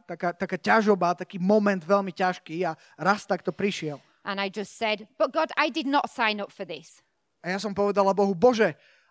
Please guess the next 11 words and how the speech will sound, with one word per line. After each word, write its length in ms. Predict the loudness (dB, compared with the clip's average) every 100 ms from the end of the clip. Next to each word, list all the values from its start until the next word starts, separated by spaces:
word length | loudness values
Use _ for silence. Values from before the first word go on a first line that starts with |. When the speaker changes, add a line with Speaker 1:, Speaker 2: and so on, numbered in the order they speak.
| 0
Speaker 1:
ale, 320 | 4 4 4 0
ale 400 | 2 2 2 -4 _ _ 2
to, 160 | 4 4 _ _ _ _ _ _
toto 240 | 4 4
som 160 | 2 0
nechcela, 560 | 2 0 2 2 2 4
po 160 | 2
toto 160 | 2 -6
som 160 | -6
sa 160 | -4 -4
nepodpísala, 960 | -4 -2 -4 -4 -8 -4 0 0 0